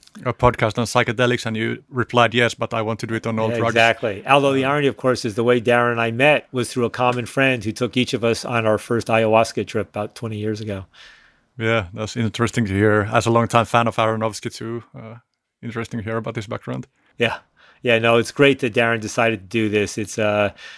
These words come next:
Speaker 2: you know, he's been obviously a, a, a, a fairly well-known and highly regarded filmmaker. Uh, many of the women who have, you know, have won Academy Awards who have, you know, acted in his film,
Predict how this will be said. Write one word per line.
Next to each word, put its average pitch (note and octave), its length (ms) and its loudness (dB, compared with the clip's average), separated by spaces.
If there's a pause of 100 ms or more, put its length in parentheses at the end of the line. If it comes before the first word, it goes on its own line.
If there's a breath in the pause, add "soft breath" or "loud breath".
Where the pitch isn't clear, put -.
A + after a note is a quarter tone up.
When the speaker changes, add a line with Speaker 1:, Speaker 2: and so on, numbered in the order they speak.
(100)
Speaker 2:
you B2 100 -2
know, A2 180 4
he's G2+ 260 2
been A#2 120 2
obviously A#2 500 2
a, A2 120 0
a, A#2 180 -4
a, A2+ 680 -6
a - 60 -10
fairly A#2+ 360 2
well-known A#2 600 4
and G#2+ 80 -2
highly A#2 240 2
regarded A2+ 360 2
filmmaker. A2+ 760 0 (420 loud breath)
Uh, G#2+ 220 2
many A#2 360 2
of G#2 80 0
the A2+ 80 0
women A#2 320 0
who G#2 120 -2
have, A2 200 0 (140)
you A#2+ 200 0
know, A2+ 60 2
have G#2+ 100 2
won G#2+ 120 2
Academy A2+ 360 2
Awards A#2 400 2
who A2+ 80 -4
have, A2+ 280 -4
you A2 80 -6
know, G#2+ 40 -6
acted G#2 300 -6
in G#2 60 -8
his G2+ 200 -8
film, G#2 360 -2